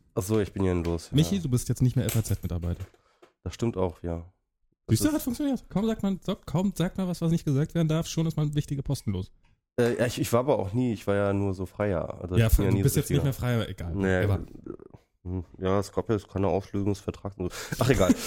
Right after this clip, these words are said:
Speaker 1: <laughs> Ähm, <laughs> ich schreibe nicht mehr für die F A Z, ja, das stimmt schon.
Speaker 2: Ja,
Speaker 1: Ja.
Speaker 2: egal.
Speaker 1: Ähm, jedenfalls, äh, d-, äh, das, das finde ich ziemlich interessant, weil das hat jetzt, äh, wirklich auch jedem, der jetzt, äh, sich da mal wirklich reinlesen will und dem Buch, äh,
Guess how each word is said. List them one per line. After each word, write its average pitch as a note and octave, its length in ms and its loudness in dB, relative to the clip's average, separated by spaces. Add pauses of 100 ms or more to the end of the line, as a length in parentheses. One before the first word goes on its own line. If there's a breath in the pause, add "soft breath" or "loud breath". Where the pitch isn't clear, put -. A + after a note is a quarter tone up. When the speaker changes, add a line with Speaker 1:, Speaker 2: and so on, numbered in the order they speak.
Speaker 1:
<laughs> - 240 -8
Ähm, B2 420 4 (220)
<laughs> C3+ 540 2
ich F#3+ 100 2
schreibe C3 320 4
nicht G#2 120 2
mehr G2 100 0
für - 80 -6
die F2+ 80 2
F F2 100 4
A C#4+ 160 2
Z, - 140 -2
ja, - 100 6
das D#2+ 100 -4
stimmt D#2+ 200 -6
schon. G2+ 80 -4
Speaker 2:
Ja, G#2 180 0
Speaker 1:
Ja. - 80 -2
Speaker 2:
egal. A2 840 0
Speaker 1:
Ähm, A2+ 160 2 (920)
jedenfalls, D3+ 680 4
äh, B2 180 2
d-, B2 80 2 (180)
äh, A#2 60 2
das, A#2 180 -2 (100)
das B2 180 0
finde C3+ 160 2
ich B2+ 60 -6
ziemlich B2+ 200 0
interessant, B2 460 2
weil F#2+ 200 4
das F#2+ 140 -2
hat A#2 180 0
jetzt, A#2 200 2
äh, A2 220 2
wirklich A#2+ 380 -2
auch G2 100 0
jedem, C#3 380 2
der A#2 160 4
jetzt, - 420 -2
äh, G#2+ 240 2
sich A2 220 -4
da A2+ 100 4
mal G#2+ 360 2
wirklich A2 320 -2
reinlesen G2+ 640 4
will F#2+ 160 2
und G2+ 160 0
dem G2 380 2
Buch, C3+ 360 -2
äh, - 60 -2